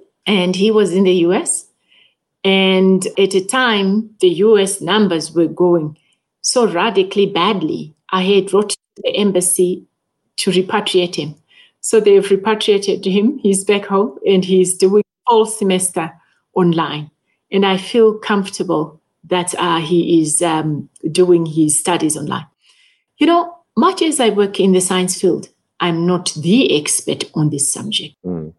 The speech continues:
Speaker 1: So I would go with what medical experts are recommending. If it is critical for people in a particular grade to be having contact classes.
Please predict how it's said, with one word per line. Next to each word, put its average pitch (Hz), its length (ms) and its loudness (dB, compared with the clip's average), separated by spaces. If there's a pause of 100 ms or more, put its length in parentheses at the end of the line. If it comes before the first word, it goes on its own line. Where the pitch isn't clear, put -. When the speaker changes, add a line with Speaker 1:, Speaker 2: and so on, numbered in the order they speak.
Speaker 1:
So 339 360 0
I 285 120 -2
would 262 260 -2
go 262 280 2
with 277 280 -4
what 233 440 -4 (140)
medical 214 720 0
experts - 800 -6 (140)
are 175 120 0
recommending. 156 720 -2 (880)
If 349 260 2
it 294 200 -2
is 226 120 -2
critical 190 760 -4 (180)
for 190 720 2 (180)
people 196 640 0 (100)
in 196 140 4
a 190 60 2
particular 190 500 -4
grade 175 340 2 (220)
to 208 100 -2
be 180 160 0
having 196 340 0
contact 196 380 -4
classes. - 640 -6